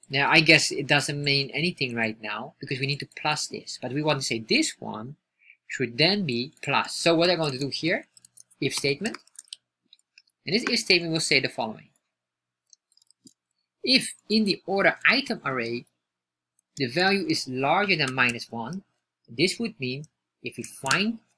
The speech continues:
anything in there, in that case, we want to do something. So in that case, I'll just say here, uh, let's do console log, so you will see it will respond nicely. I'm going to comment out this, we don't need that.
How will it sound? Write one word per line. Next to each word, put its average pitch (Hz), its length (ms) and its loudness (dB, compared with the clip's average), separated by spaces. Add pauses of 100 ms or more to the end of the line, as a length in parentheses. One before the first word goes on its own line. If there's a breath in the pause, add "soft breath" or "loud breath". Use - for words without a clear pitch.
(120)
anything 131 360 -4
in 214 180 -2
there, 123 340 -2 (320)
in 110 200 -10
that 294 300 2
case, 143 540 0 (260)
we 147 80 -2
want 143 200 0
to 127 60 -8
do 120 180 -4
something. - 400 -8 (560)
So - 140 -4
in 139 120 2
that 220 220 4
case, 185 400 4
I'll 135 180 4
just 143 240 0
say 127 160 -2
here, 170 600 2 (440)
uh, 143 300 4
let's 156 160 4
do 156 100 0
console 139 440 -4
log, 131 380 -4
so 143 120 0
you 131 100 2
will 123 80 -6
see 147 520 -4 (100)
it - 160 -10
will 123 140 -4
respond 117 560 -8 (100)
nicely. 113 560 -4 (380)
I'm 120 80 -10
going 131 180 -2
to - 80 -8
comment 180 380 -6
out 123 180 -4
this, 147 300 -8
we 123 100 -4
don't 117 180 -6
need 110 140 -12
that. 151 220 -4